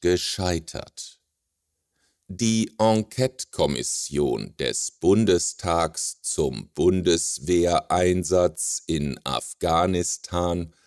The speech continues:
hat Deutschland und seinen Partnern ein desaströses Zeugnis ausgestellt.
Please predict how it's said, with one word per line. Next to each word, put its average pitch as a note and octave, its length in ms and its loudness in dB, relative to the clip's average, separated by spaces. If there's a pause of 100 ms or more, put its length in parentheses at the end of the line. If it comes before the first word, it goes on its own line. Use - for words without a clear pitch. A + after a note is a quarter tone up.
(360)
hat A2+ 300 -2 (200)
Deutschland D#2+ 1000 0
und C#2 380 -4
seinen C2 580 -6
Partnern F2+ 880 0 (460)
ein G2+ 540 2
desaströses A2 1500 2
Zeugnis F#2 920 -2
ausgestellt. - 1200 -6